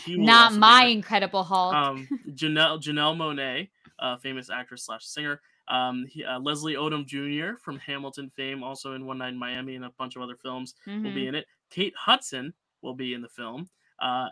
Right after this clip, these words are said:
Speaker 1: as well as, uh, Madeline Klein from Outer Banks, which I don't
Speaker 2: Mm-hmm.
Speaker 1: watch, so I don't know. Uh, Jessica Henwick from, um, Love and Monsters, who is a t-, Pickle Award nominee for Best Kiss.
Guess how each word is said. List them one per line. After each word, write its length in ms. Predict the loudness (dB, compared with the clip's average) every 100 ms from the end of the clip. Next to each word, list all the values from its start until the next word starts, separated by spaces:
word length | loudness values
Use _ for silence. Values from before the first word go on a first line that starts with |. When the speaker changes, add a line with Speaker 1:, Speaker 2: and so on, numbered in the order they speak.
| -10
Speaker 1:
as 180 | -14 -8
well 300 | -4 -4 -2
as, 420 | -2 -2 -4 -10
uh, 220 | -8 -6 -6
Madeline 580 | -6 -2 0 0 -4 -8
Klein 540 | -12 -10 -6 -4 -6 -8
from 200 | -12 -12
Outer 240 | -10 -10
Banks, 460 | -10 -10 -8 -8 -12
which 140 | -4
I 60 | -2 -2
don't 180 | -4 -8
Speaker 2:
Mm-hmm. 40 |
Speaker 1:
watch, 360 | -10 -10 -12 -12
so 120 | -12
I 40 |
don't 140 | -12 -10
know. 180 | -12 -14 _ -8
Uh, 140 | -8
Jessica 440 | -4 -6 -6 -10 -10
Henwick 540 | -4 -2 -2 -4 -6 _ _
from, 360 | -4 -4 -4 -6
um, 480 | -6 -4 -4 -8 -14 _
Love 220 | -6 -6
and 120 | -4 -2
Monsters, 500 | 0 -2 -6 -12 -12
who 100 | -12
is 140 | -12
a 180 | -12 -12 -14 -18
t-, 120 | -14 -10
Pickle 260 | -6 -6
Award 240 | -4 -6 -6
nominee 320 | -6 -8 -10
for 120 | -12
Best 220 | -14 -12
Kiss. 280 | -8 -8 -10